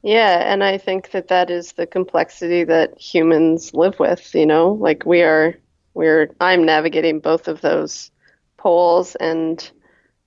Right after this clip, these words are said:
I mean, that particular song, it's called Love Song, and it's, like, an R and B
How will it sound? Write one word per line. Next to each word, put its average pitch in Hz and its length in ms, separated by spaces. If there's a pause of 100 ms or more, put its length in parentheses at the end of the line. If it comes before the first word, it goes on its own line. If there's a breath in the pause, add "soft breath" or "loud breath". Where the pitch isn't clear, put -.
(160)
I 202 120
mean, 185 180
that 185 200
particular 185 540
song, 165 600 (600)
it's 190 160
called 180 240
Love 170 220
Song, 165 360
and 170 80
it's, - 300
like, - 460 (1200)
an 175 140
R 175 240
and 175 140
B 165 540